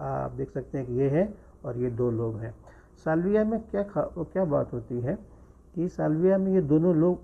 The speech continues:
अलग-अलग हो जाते हैं। देखिए, ये अलग हो गया, ये अलग हो गया। तो साल्विया का जो ऊपर वाला लोब है, ये fertile होता है, इसमें पुंकेसर यानी pollen grains का formation होता है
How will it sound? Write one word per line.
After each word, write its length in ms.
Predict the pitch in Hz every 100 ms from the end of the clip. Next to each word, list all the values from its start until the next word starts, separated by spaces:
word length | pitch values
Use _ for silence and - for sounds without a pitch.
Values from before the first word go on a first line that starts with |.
| -
अलग-अलग 480 | 135 117 110 110 107
हो 100 | 107
जाते 320 | - 107 151
हैं। 140 | 160
देखिए, 340 | 127 127 156 185
ये 200 | 127 127
अलग 240 | 131 143
हो 180 | 139 143
गया, 220 | 147 196
ये 220 | 170 131
अलग 240 | 110 110 104
हो 140 | 107
गया। 200 | 110 110 - - - - - - - -
तो 100 | 185
साल्विया 500 | 190 165 165 190 202
का 260 | 202 202 202
जो 420 | 165 185 190 - -
ऊपर 240 | 143 196
वाला 260 | 190 151 139
लोब 300 | 123 123 117
है, 240 | 120 175 - -
ये 60 | 143
fertile 580 | - 131 117 117 131 139
होता 260 | 143 -
है, 200 | 143 160
इसमें 300 | 131 - 123
पुंकेसर 560 | 135 120 123 117 139 220 180
यानी 220 | 127 127
pollen 400 | - 127 127 120
grains 280 | 120 139 -
का 140 | 131
formation 500 | - 117 110 110 127
होता 300 | 110 107 135
है 220 | 151 214